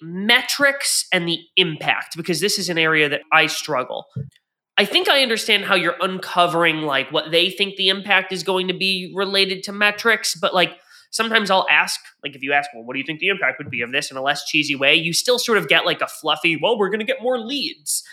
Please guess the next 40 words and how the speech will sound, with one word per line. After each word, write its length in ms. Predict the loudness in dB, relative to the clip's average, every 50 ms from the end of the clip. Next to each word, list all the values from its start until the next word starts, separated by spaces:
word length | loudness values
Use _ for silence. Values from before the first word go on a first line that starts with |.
| -6 -4 -2
And 80 | 2
so 100 | 2 4
I'm 60 | 4 4
wondering, 300 | 4 4 2 2 0 -2
how 220 | -2 2 2 2
do 100 | 4 4
you 120 | 2 2
sort 180 | 2 2 2 0
of 120 | 0 -2
lead 180 | -4 -6 -6 -6
the 60 | -6
conversation 680 | -2 -2 0 0 0 0 2 2 2 2 2 -2 -2
around 320 | -2 0 0 0 0 -2 0
metrics 460 | 0 0 0 0 -2 -2 -2 -2 -4
and 80 | -4 -6
impact 400 | -6 -2 0 0 0 0 -2 -2
related 300 | -2 -2 -2 -4 -4 -4
to 100 | 0 4
that, 220 | 4 4 4 2 -2 -10 _ _ _
both 260 | 0 2 2 2 2
on 260 | 0 0 0 0 -4 -10 _ _ _
their 280 | -2 2 2 4 2
perception 580 | 2 0 -2 0 0 0 0 0 -2 -4 -4 -4
of 100 | -4 -2
things, 520 | -2 -2 0 0 -2 -4 -4 -6 -8 -12 _ _ _ _
but 100 | 0 2
then 160 | 4 4 2 2
also, 640 | 2 2 2 2 2 2 2 4 4 2 0 -2 -8 -18 _ 0
how 200 | 4 4 6 6
are 100 | 4 2
you 200 | 0 0 -2 -2
voicing 480 | 0 2 2 2 2 0 -2 0 2 2
over, 300 | 2 2 4 2 2 2
"Hey, 480 | 2 2 2 4 2 2 -2 -4 -10 _ _ -6
here's 300 | -2 0 0 2 2 2
what 200 | 2 0 2 0
you 80 | -2
should 200 | 0 0 0 0
expect 720 | 0 -2 -2 -4 -4 -2 2 2 2 2 0 -4 -10 -10 -10 _ _ _ _ _ -4
to 260 | -2 -2 -2 -2